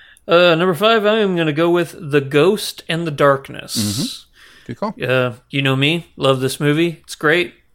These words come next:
Speaker 1: Based on a true story about lions that killed over a hundred workers in Africa. It is, uh, uh, yeah, the performance by Val Kilmer is not the great. He doesn't know what an Irish accent sounds like,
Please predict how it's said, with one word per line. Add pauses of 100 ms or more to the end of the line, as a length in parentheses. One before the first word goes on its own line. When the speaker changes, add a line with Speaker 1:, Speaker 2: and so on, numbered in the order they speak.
(160)
Speaker 1:
Based
on
a
true
story
about
lions
that (580)
killed
over
a
hundred
workers
in
Africa.
It
is, (600)
uh, (580)
uh, (640)
yeah,
the
performance
by
Val
Kilmer
is
not
the
great.
He
doesn't
know
what
an
Irish
accent
sounds
like,